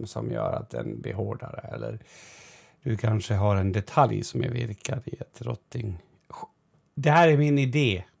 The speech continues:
Du, jag vill att du sågar den, men så,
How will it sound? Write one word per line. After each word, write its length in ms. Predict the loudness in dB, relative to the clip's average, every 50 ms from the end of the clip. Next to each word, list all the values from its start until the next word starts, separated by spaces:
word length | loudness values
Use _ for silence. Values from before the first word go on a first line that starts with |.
| _ _ _ _ _ _ -2
Du, 200 | -2 -2 -2 -2 -2 2
jag 160 | 4 4 4
vill 260 | 4 4 2 4 4
att 140 | 2 2 0
du 100 | -2 -4
sågar 340 | 0 0 0 2 4 2 2
den, 100 | 2 2
men 180 | 0 -2 -2 -6 -10 -20 -20 -20 -20 -20 -20 -20 -20 -20 -20 -16
så, 200 | -8 -4 -2 -2